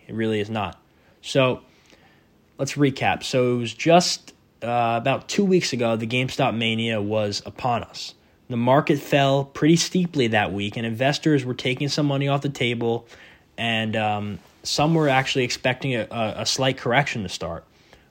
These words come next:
Well, last week, well, I guess two weeks ago, that might have just been the correction. Last week, uh, the week of, what, uh, just a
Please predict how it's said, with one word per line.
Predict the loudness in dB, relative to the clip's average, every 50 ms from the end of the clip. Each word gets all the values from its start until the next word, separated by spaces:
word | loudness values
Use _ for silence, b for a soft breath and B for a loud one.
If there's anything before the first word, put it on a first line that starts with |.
| b -2
Well, | 0 2 2 2 2 0 -4 -6 b b b b b b b b b -2
last | 2 6 6 6 6 4 0
week, | -2 -2 0 -2 -2 -6 -10 -16 -20 b b b b b b b b _ _ _ _ _ _ _ _ _ _ -10 -10 -10 -10 _
well, | -2 2 2 2 2 0 -2 -8 -6 -2
I | 0
guess | 0 0 0 0
two | -2 2 2 4
weeks | 6 6 4 4 0
ago, | -2 0 0 0 0 -2 -4 -6 -12 -18 _
that | -12 -12 -4 0 0 0 2 0
might | 0 0 2 2
have | 2 2
just | 2 2 0 0 0
been | 0 2 2 2
the | 0 -2
correction. | -4 -4 -4 -4 -4 -2 -4 -6 -4 -6 -8 -10 b b b b b b b b b b _ _ _ _
Last | 2 4 6 6 6 4
week, | 2 0 0 0 -2 -4 -8 -16 -20 _ _ _ _ _ _ _ _ _ -10
uh, | -6 -4 -4 -4
the | -4 -4
week | -4 -4 -4 -4 -4 -4
of, | -2 0 0 2 2 0 0 -2 -6 -8 -12 -18 -20 -20 -20 _ _ -12
what, | -8 -6 -6
uh, | -4 -6 -6 -6 -6 -4 -4 -4 -6 -8 -10 -16 _ _ _ _ _ _ _ _ _ _ _ _ _ _ -8
just | -6 -6 -6 -8
a | -12